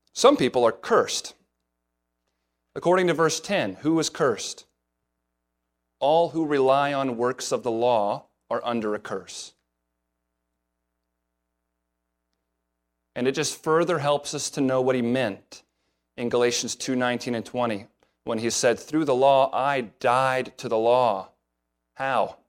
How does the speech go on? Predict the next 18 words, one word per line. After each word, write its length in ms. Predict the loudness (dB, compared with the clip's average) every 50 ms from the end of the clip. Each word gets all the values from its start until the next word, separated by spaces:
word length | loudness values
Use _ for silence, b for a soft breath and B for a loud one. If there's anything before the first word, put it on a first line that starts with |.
| _ _ _ _ _ _ _ _ _ _ _ _ -10
"I 140 | -6 -6 -4
have 180 | -2 -2 -2 -2
been 120 | -4 -6
crucified 800 | -6 -6 -4 -2 -2 0 -2 -2 -6 -6 -4 -2 -2 -2 -2 -4
with 180 | -6 -10 -14 -12
Christ." 640 | -8 -6 -4 -4 -4 -6 -10 -12 -12 -12 -12 -16 _ _ _ _ _ _ _ _ _ _ _ _ _ _ _ _ _ _ _ _ _ _ _ _ _ _ _ _ _ _ _ _ _ -16
This 100 | -12 -10
is 120 | -6 -2
what 120 | -2 -2 -2
was 100 | -2 -2
so 160 | 0 0 0
significant 680 | -2 -4 -4 -4 -4 -4 -4 -6 -8 -8 -8 -10 -10 _ _ _ _ _ _ _ _ _ _ _ _ _ _
from 160 | -6 -4 -4 -2
that. 240 | -4 -4 -4 -4
So 80 | -2 -2
see, 180 | 0 2 2 4
he's 220 | 4 4 2 2
not 340 | 2 0 0 0 -2 -4